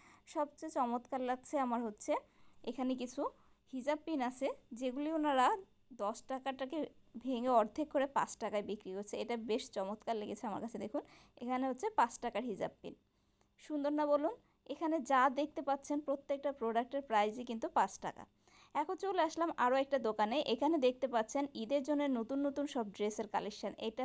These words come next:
এখানে সব হচ্ছে ওয়ান পিস, একদম ফুল গর্জিয়াস কাজ করা। এই ওয়ান পিসগুলো পেয়ে যাবেন মাত্র সাড়ে তিনশো টাকায়।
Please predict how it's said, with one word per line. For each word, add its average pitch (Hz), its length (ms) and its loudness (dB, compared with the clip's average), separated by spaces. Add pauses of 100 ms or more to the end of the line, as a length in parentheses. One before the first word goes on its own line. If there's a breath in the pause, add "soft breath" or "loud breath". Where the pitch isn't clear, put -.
(120)
এখানে 247 260 -4
সব 254 240 0
হচ্ছে 240 200 -4
ওয়ান 208 320 2
পিস, - 140 -10 (480 loud breath)
একদম 220 280 -2
ফুল 294 460 -2
গর্জিয়াস 233 540 2
কাজ 220 300 2
করা। 233 240 0
এই 208 220 0
ওয়ান 214 300 4
পিসগুলো 262 380 0
পেয়ে 262 240 0
যাবেন 233 340 0
মাত্র 262 360 2
সাড়ে 226 300 4
তিনশো 214 300 0
টাকায়। - 300 -4